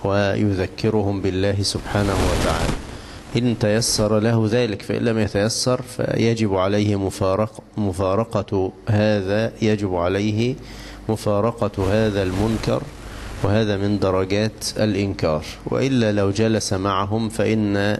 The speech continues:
الإثم يتعدى إليه، وكذا الباطل ربما استقر في قلبه والعياذ بالله تعالى.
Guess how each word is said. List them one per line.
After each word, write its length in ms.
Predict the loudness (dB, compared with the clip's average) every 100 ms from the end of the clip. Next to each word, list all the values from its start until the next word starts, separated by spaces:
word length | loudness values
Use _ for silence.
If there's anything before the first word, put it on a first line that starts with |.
| -2
الإثم 540 | 0 0 -2 -2 -2
يتعدى 840 | 0 0 0 0 -2 -4 -2 0 0
إليه، 680 | 0 0 0 -2 -2 -4 -6 -12 -16 -16 -18 -6 -4
وكذا 720 | 0 0 2 2 2 2 2
الباطل 720 | 2 2 0 0 -2 -2 0
ربما 480 | 0 0 2 2 2
استقر 680 | 0 -2 -4 0 0 0 0
في 200 | -2 -2
قلبه 560 | 0 0 0 0 0
والعياذ 480 | 0 2 2 0 -2
بالله 400 | -2 -2 -2 -4
تعالى. 340 | -2 -2 -2